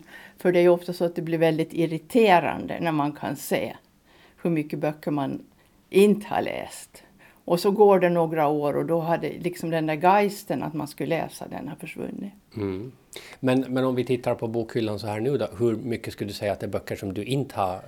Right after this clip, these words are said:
Speaker 2: hunnit läsa ännu?
Speaker 1: Nu har jag sorterat ut en del. <laughs> Så de som är kvar så kanske är, ja, kanske femton, tio eller femton ungefär.
Speaker 2: Ja. Ja, men det är ju ganska bra ändå.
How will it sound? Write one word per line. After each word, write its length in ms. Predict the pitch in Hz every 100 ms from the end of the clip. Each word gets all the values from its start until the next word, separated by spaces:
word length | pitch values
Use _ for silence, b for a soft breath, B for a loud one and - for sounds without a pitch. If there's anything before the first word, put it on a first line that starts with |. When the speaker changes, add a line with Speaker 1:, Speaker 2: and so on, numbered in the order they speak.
| 120
Speaker 2:
hunnit 240 | 110 98 92
läsa 340 | 98 98 -
ännu? 180 | 98 123 - - _ b b - - -
Speaker 1:
Nu 260 | 196 202
har 140 | 262 294
jag 200 | 269 240
sorterat 520 | 294 254 262 208 190
ut 280 | 285 277 240
en 160 | 165
del. 180 | 151 - - - -
<laughs> 840 | 240 220 - 202 - - - -
Så 220 | - 226
de 340 | 196 185 247 349
som 220 | 311 262
är 60 |
kvar 340 | 226 247 262 339
så 160 | 311
kanske 360 | 247 233 233 -
är, 300 | - - 240 - - 302
ja, 220 | - - -
kanske 300 | 269 262 311 _ b b b _ _ _ _ _ _ _
femton, 840 | - 294 233 220 - _ 277 294 294
tio 380 | 247 226 214
eller 120 | 214 208
femton 540 | 262 214 208 - 262
ungefär. 380 | - 233 226 277 269 _ _ _ - -
Speaker 2:
Ja. 320 | 92 101 170 - _ _ _ _ _ -
Ja, 120 | 101
men 140 | 104
det 60 | 113
är 60 | 156
ju 80 |
ganska 300 | 113 107 -
bra 180 | 107 98
ändå. 200 | 113 170